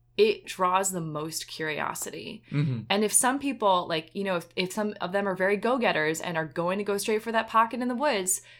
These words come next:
Speaker 1: make it the smallest pocket you can find and make it very dark. And if it's gonna be someone who's very complacent and doesn't, is not very proactive in the game,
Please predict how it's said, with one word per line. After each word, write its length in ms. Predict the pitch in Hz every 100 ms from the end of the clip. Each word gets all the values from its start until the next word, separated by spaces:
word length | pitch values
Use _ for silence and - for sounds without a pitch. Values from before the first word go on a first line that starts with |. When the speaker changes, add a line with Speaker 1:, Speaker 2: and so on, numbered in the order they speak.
| _ -
Speaker 1:
make 300 | 180 214 220
it 80 | -
the 60 |
smallest 480 | 175 - 160 185 -
pocket 280 | 190 185 208
you 60 |
can 140 | 180 185
find 480 | 180 160 170 196 -
and 120 | 160
make 180 | 165 160
it 100 | -
very 240 | 151 151
dark. 440 | 151 131 92 - - - - _ -
And 460 | 185 185 175 170 - -
if 260 | 196 196 -
it's 240 | 208 202
gonna 180 | - 214
be 100 | 214
someone 300 | 214 226 214
who's 180 | 196 190
very 200 | 180 180
complacent 720 | 185 196 311 339 185 160 165 -
and 400 | 175 165 170 - _ _
doesn't, 380 | - 254 302 254 -
is 100 | 220
not 140 | 262
very 140 | 285
proactive 800 | 269 - 226 190 165 - 220 220
in 160 | 220 190
the 60 |
game, 420 | 185 156 151 151